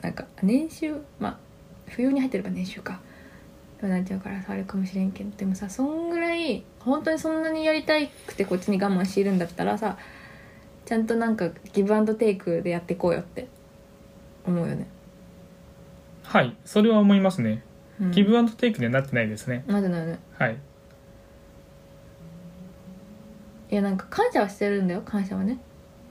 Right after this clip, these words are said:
Speaker 1: コロナ対策なんてさ、一個人じゃどうにもできない状態じゃん、今はさ。ワクチンだって自分では買えないし。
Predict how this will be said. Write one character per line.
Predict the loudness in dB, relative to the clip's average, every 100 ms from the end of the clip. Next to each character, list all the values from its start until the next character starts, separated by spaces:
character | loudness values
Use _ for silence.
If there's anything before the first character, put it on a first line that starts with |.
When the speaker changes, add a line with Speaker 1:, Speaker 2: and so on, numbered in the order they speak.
| -20 -20 -20 -20 -20 -20 -20 -20 -20 -20 -8
Speaker 1:
コ | 0
ロ | 2
ナ | 2 2 -2 -6 -14 -8 -4
対 | 0 2
策 | 2 2
な | 2
ん | 2
て | -2
さ、 | 0
一 | 0 -2 -2
個 | 0 2
人 | 4
じ | 4
ゃ |
ど | 4
う |
に | 4
も | 2 0 -4 -20 -20 -6
で | -2
き | 0
な | 2 0
い | -2 -4 -8 -20 -20 -8
状 | -2 0
態 | 2 0
じ | 0
ゃ |
ん、 | 0
今 | 0 -2
は | -4
さ。 | -8 -6 -4
ワ | -6
ク | -6
チ | -4
ン | -2
だ |
っ | -2
て | -2
自 | 0
分 | 2
で | 2
は | 0
買 | -4
え | -2
な | -2
い |
し。 | -4 -6